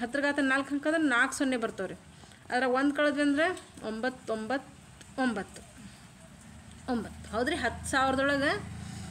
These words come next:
ಒಂದು ಕಳೆದ್ರೆ ಒಂಬತ್ತು ಸಾವಿರದ ಒಂಬೈನೂರ ತೊಂಬತ್ತೊಂಬತ್ತು. ಇದು ಎಷ್ಟು? ಹನ್ನೊಂದರಲ್ಲೇ ಭಾಗ ಹೋಗ್ತೈತಿ.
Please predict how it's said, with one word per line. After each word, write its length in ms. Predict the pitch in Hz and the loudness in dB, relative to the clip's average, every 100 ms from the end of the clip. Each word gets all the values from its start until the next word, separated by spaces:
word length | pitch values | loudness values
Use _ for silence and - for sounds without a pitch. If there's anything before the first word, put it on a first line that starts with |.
| - - - - | -12 -12 -8 0
ಒಂದು 240 | 262 285 | 2 4
ಕಳೆದ್ರೆ 260 | 302 320 381 | 4 4 4
ಒಂಬತ್ತು 340 | 302 254 269 | 4 2 2
ಸಾವಿರದ 180 | 294 262 | 0 2
ಒಂಬೈನೂರ 340 | 254 262 269 | 0 0 0
ತೊಂಬತ್ತೊಂಬತ್ತು. 840 | 311 294 269 262 214 185 - - - | 2 2 2 0 -2 -4 -6 -6 -4
ಇದು 280 | 254 330 311 | 0 2 2
ಎಷ್ಟು? 380 | 277 - - | 2 -2 -4
ಹನ್ನೊಂದರಲ್ಲೇ 560 | 220 254 285 302 359 453 - - | 0 2 2 4 2 0 -6 -6
ಭಾಗ 220 | 247 285 | 2 4
ಹೋಗ್ತೈತಿ. 460 | 285 233 202 185 | 4 0 -4 -6